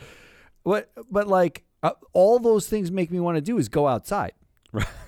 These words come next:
Speaker 1: I don't, <laughs> like, I, now, now all of a sudden I have, like, this deep, deep urge
Speaker 2: Yeah.
Speaker 1: to put my phone in a bathtub
Speaker 2: Yeah.
Speaker 1: full of water and go outside for, for a while.
Speaker 2: Well, luckily I, I have a master's degree in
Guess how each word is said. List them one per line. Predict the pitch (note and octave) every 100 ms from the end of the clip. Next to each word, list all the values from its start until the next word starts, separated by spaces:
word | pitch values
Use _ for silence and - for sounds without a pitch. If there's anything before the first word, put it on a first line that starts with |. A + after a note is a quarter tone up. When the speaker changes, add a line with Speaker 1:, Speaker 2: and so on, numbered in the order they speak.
| - -
Speaker 1:
I | D#3
don't, | D3+
<laughs> | E3 A#3 G#3
like, | E3
I, | C#3+ F3 - F3
now, | F#3+ G#3 F3+
now | F3 B3
all | G#3+ G#3
of | G3
a |
sudden | G3+ G3
I |
have, | D3+ E3
like, | D#3+
this | C#3 A#2
deep, | G#2+ D3 F#3 - - _ - G#2+
deep | G2 D#3+ F#3 -
urge | D#3 D#3 A#2 G2+ F#2+
Speaker 2:
Yeah. | D#2 - - -
Speaker 1:
to | D#3
put | - F#3+
my | G3 E3
phone | - - F3 E3+ E3+ D#3+ D#3+ _
in | - C#3+
a | B2
bathtub | A2+ D#3 - C#3 D3 E3 - - G#2+ F2+ F#2+ A2+
Speaker 2:
Yeah. | F#2+
Speaker 1:
full | - C#3 A#2
of | G2+
water | C#3+ D3 A2+ G2 A2+ _
and | C#3+ D#3
go | D3+ F3
outside | E3+ E3+ - D#3+ F#2+
for, | - F#2 -
for | - G#2+
a |
while. | F2 E2 E2 _ _ -
Speaker 2:
Well, | A#2+ A#2+ - _ -
luckily | C#3 G3 B3+ C3
I, | G#2 G2 F#2+
I | G#2+ C#3+ E3+ A2
have | F#2+ A#2+
a |
master's | G#2 G2+ G2 G#2 E2
degree | F2+ F#2 F#2
in | E2+ E2+